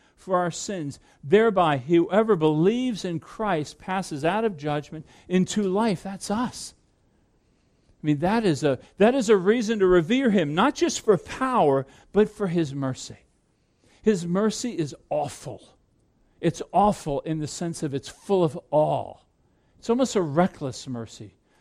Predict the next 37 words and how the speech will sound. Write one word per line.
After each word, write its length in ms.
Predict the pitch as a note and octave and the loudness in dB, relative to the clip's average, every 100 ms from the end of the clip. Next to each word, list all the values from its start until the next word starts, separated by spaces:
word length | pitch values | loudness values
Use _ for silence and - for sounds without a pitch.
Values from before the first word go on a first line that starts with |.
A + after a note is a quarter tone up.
| _ | _
to 80 | - | -10
save 500 | D3 - A3+ A#3 B3 | -8 -4 0 2 2
the 120 | E3 | -2
likes 360 | D3+ D#3+ D#3 - | 0 0 -2 -8
of 100 | B2+ | -8
us. 460 | A#2+ A2 - - _ _ _ _ _ | -8 -12 -20 -20 _ _ _ _ _
It's 100 | - | -6
incredible. 800 | G#3 - - C#4 D4 D#3+ F#2+ - _ _ _ _ | -6 -6 -12 -8 -4 -4 -6 -18 _ _ _ _
When 120 | G3+ | 2
you 140 | A3 A3 | 4 2
see 460 | - - C#4+ D4 | 0 -4 0 2
this 240 | A3+ F3+ - | 4 2 0
scene, 640 | - - C4+ C#4 F#3 B2+ - - - | -6 -2 2 4 2 0 -6 -20 -2
he 120 | A3+ | 0
displays 580 | A3+ A3+ - B3+ C#4+ D4 | 2 2 0 4 4 4
his 160 | G#3 - | -2 -4
glory 400 | A3 B3+ C#4+ B3+ | 2 4 4 4
and 120 | G#3 | 0
power, 460 | - C4+ C#4 A#3 F3+ | -4 -6 -2 -2 -2
and 200 | G3 G#3+ | -2 0
yet 120 | A#3+ | 2
it's 140 | G#3+ - | 0 -2
all 300 | A#3 C#4 D4+ | 0 2 2
for 100 | A3 | 0
the 120 | G3+ | -2
purpose 420 | - D4 C#4+ - | 2 2 2 -8
of 100 | G3+ | -10
saving 400 | - C#4 C#4+ C4+ | 0 0 0 -4
us. 420 | D4 D4+ - - _ _ _ _ _ _ _ _ _ - - | -4 -6 -10 -18 _ _ _ _ _ _ _ _ _ -20 -4
I 60 | |
mean, 120 | A#3+ | -2
is 200 | - B3+ | 2 2
he 80 | A#3+ | 4
not 300 | B3 C#4 C4+ | 2 2 0
worthy 340 | G#3 B3 B3 A3+ | 2 2 2 -2
to 80 | |
follow? 640 | F#3 - A3+ C4+ B3+ B2 | -4 -6 -8 -6 -4 -4